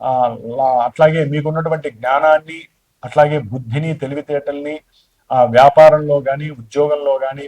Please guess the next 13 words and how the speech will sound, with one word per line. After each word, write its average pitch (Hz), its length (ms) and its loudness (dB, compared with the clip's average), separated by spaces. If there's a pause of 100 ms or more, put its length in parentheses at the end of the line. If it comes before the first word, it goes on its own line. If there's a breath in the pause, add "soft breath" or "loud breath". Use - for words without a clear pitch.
(120)
ప్రదర్శించడం 135 720 -4
ద్వారా 117 440 0 (340)
ఉద్యోగంలో 143 680 -4 (480)
స్థిరమైనటువంటి 165 1000 -2
అభివృద్ధి 165 540 -6
కలగటానికి 135 880 -4
మీకు 123 220 -14
మీరే, 127 460 -4 (380 soft breath)
ఆ, 123 360 0
అనుకూలతలు 147 540 -6
కలుగజేసే 123 540 -12
అవకాశం 117 420 -10
కలుగుతోంది. 101 440 -20